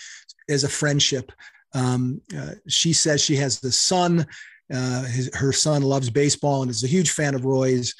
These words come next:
Uh, she attends a game when he's still going through his slump, a-, and he has two strikes on him.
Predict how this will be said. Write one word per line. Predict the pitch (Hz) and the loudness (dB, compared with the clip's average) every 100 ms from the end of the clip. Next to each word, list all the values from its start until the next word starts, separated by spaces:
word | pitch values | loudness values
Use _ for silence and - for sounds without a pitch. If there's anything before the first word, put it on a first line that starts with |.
| - - | -14 -16
Uh, | - - | -12 -4
she | - 143 | 0 2
attends | 131 170 175 | 2 2 4
a | 160 | 2
game | 123 147 156 160 143 139 - | 2 0 2 2 0 -2 -4
when | 147 143 | -2 0
he's | 143 143 | 2 0
still | - 165 156 | 0 0 2
going | 143 143 | 2 0
through | 135 151 | 0 2
his | 135 127 | 2 2
slump, | - 147 160 120 _ - | 0 0 0 -2 _ -16
a-, | 151 131 147 - | -12 -12 -12 -8
and | 139 135 123 | -4 -4 -6
he | - 151 | 0 2
has | 147 - | 2 2
two | - | 2
strikes | 233 - 170 202 - | 2 2 2 2 0
on | 139 120 | -2 -2
him. | 120 147 | -6 -8